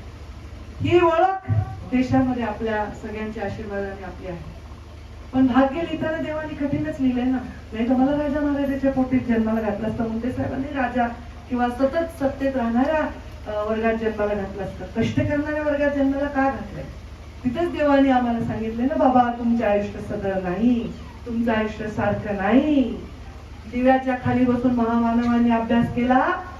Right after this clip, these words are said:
या देशाला घटना दिली, पण निवडणूक लढताना मात्र अडचण त्यांनाही आली आहे. तर माझी काय अवकाश आहे रे? दुर्दैव आहे, राजकारण बदलत चाललेलं आहे.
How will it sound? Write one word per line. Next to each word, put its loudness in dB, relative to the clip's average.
या 6
देशाला 6
घटना 0
दिली, 0
पण -2
निवडणूक 4
लढताना 2
मात्र -2
अडचण -2
त्यांनाही 2
आली 4
आहे. -4
तर -6
माझी -2
काय 0
अवकाश -2
आहे -2
रे? -6
दुर्दैव 8
आहे, 2
राजकारण 0
बदलत 0
चाललेलं 6
आहे. 0